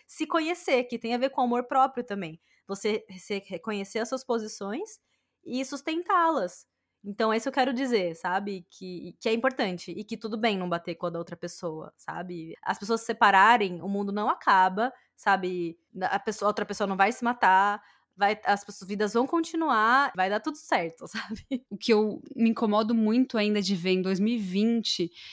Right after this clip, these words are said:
Speaker 2: é o ciúme em relação à roupa que a outra pessoa tá usando. Porque além de objetificar muito, né, o corpo daquela mulher, ainda mostra como aquele corpo é o que te pertence, né? Vo-, é, mostra como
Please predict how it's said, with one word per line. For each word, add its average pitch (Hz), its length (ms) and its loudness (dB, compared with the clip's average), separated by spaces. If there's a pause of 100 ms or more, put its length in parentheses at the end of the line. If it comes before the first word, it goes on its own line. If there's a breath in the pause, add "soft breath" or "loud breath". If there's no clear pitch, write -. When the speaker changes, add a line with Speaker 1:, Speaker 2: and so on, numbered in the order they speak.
(220 loud breath)
Speaker 2:
é 202 140 4
o 208 100 2
ciúme 208 800 2
em 208 120 2
relação 208 420 2
à 196 80 6
roupa 220 340 2
que - 100 -4
a 226 40 2
outra 214 180 -2
pessoa 214 300 -4
tá 214 120 -4
usando. 175 560 -2 (320 loud breath)
Porque - 400 2
além 208 300 4
de 233 140 2
objetificar 220 1000 0
muito, 214 460 0
né, 190 300 2
o 180 120 2
corpo 180 320 -6
daquela 180 320 -4
mulher, 190 540 -2 (340 loud breath)
ainda 202 300 2
mostra 190 400 2
como 220 680 0 (380)
aquele 233 380 -2
corpo 214 640 -4 (480 loud breath)
é 202 120 2
o 208 60 2
que 202 120 -6
te - 120 0
pertence, 180 680 0
né? 180 160 2
Vo-, 175 200 -4
é, 185 200 -2
mostra 202 300 -2
como 208 760 0